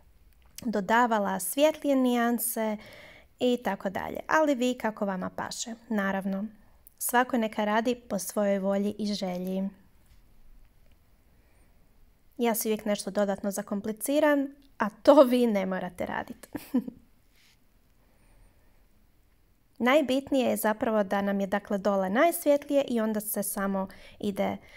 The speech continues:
e, prema gore i to prema najtamnijoj boji. Isto tako ponoviti ćemo i ovaj sljedeći korak, dakle,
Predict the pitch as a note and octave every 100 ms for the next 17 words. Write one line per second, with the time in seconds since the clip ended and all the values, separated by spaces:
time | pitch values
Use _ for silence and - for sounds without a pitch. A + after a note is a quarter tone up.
0 | - - _ G3 F#3+ F#3+ G3+ A3 G3+ F#3+
1 | A3+ C#4 C4+ B3 A#3 A#3 A3 A3 G#3 G#3
2 | G3 F#3+ F#3 - F#3+ G3+ G#3 G3 - -
3 | - - _ - _ _ _ _ _ _
4 | - - D#4+ E4 C4+ G#3 C#4+ - F#4+ C#4+
5 | B3 C#4 C#4+ B3+ - A3+ A3 - A#3 G#3
6 | G3+ - G#3 G3+ G3 - - C#4+ D4+ C#4
7 | - - - - - A3 G#3+ G#3+ G#3+ G#3+
8 | G#3 G3+ G3